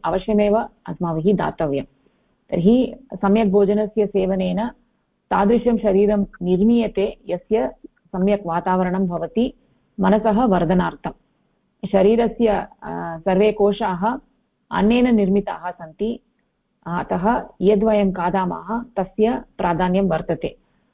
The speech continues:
अन्नस्य, अ, स-, जगति सर्वस्य स्पन्दनम् अस्ति, किञ्चित् स्पन्दनम् अस्ति। अन्नस्यापि स्पन्दनं भवति। यथा सर्वस्य स्पन्दनमस्ति, तदेव अन्नस्यापि स्पन्दनं भवति।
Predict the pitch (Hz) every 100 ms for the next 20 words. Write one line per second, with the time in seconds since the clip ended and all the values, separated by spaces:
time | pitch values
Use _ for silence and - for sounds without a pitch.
0 | _ 170 208 226 233 233 226 233 - _
1 | _ - 165 170 175 170 160 - 160 175
2 | 214 247 240 202 190 220 - 233 226 -
3 | _ _ _ - - 185 180 208 214 175
4 | - 156 - - 185 214 208 180 170 185
5 | 185 165 - 214 240 - _ _ _ -
6 | 190 226 240 226 214 208 190 175 190 196
7 | 180 175 175 226 277 _ _ _ _ _
8 | _ _ 175 175 185 208 214 190 226 247
9 | - 202 185 202 185 196 190 180 190 214
10 | - _ - 175 208 214 202 202 196 170
11 | 170 180 180 170 165 214 233